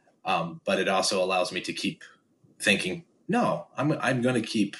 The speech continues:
trying and exploring the options of,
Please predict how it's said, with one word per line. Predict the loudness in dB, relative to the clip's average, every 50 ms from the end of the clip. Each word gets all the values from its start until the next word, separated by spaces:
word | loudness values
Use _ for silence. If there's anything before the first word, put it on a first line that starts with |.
| -16 -16 -20 _ _ _ _ _ _ _ _ _ _ _ _ _ -6
trying | -2 2 4 4 6 6 6 4 2 0 -2
and | 2 2 2 2 2 -4 -8 -10 -14 -20 -20 -20 -20 -18 _ -4
exploring | -2 0 0 2 4 4 6 6 4 2 0 -4 -6 -10 -16 -20 -18 -18 -18 -18 -18 _ _ _ _ _ _ _ _ _
the | 2 2 2 4
options | 4 2 2 2 0 -2 0 0 2
of, | 0 0 0 -2 -8 -12 -14